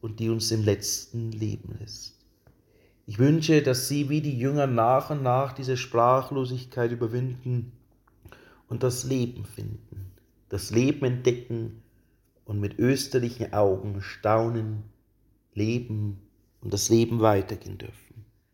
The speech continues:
Einen guten Weg jetzt hinein in diese österliche Freude, das wünsche ich Ihnen als Ihr Pfarrer, das wünsche ich Ihnen als einer, der immer mehr Zeuge werden will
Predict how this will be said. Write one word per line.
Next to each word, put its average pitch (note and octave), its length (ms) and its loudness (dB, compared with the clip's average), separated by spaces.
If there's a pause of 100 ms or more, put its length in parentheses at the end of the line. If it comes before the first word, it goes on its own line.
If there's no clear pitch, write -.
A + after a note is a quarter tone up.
(760)
Einen F#2 200 -4
guten C#3 500 2
Weg C#3+ 300 4
jetzt C3+ 320 4
hinein B2 460 6
in C#3+ 100 -2
diese C3 220 -2
österliche C3+ 840 0
Freude, A2 600 0 (540)
das - 180 -16
wünsche G#2+ 300 -4
ich G2+ 120 -10
Ihnen B2 240 2
als G#2 140 0
Ihr G#2+ 100 2
Pfarrer, A2 540 0 (480)
das - 160 -4
wünsche B2 280 0
ich A2 140 -8
Ihnen A#2 340 2
als F#2+ 200 0
einer, G#2+ 560 2 (420)
der G#2+ 80 -4
immer A#2+ 140 2
mehr A#2 200 4
Zeuge G#2+ 480 4
werden F#2+ 280 0
will G2+ 280 -2